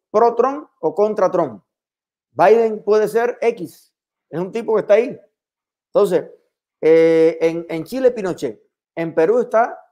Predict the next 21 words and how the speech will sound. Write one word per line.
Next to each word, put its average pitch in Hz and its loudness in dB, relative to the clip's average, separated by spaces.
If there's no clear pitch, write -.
el 160 0
espectro 208 -4
de 196 -2
Fujimori. 147 -8
Y 175 2
así 190 0
en 214 -2
muchos 208 -4
países, 147 -4
¿no? 170 -14
Está 208 2
lo 190 2
que 151 0
venga 240 2
de 226 4
ahí, 311 0
yo 233 4
tal. 143 -2
Y 170 -6
lo 208 -2
que, 214 -6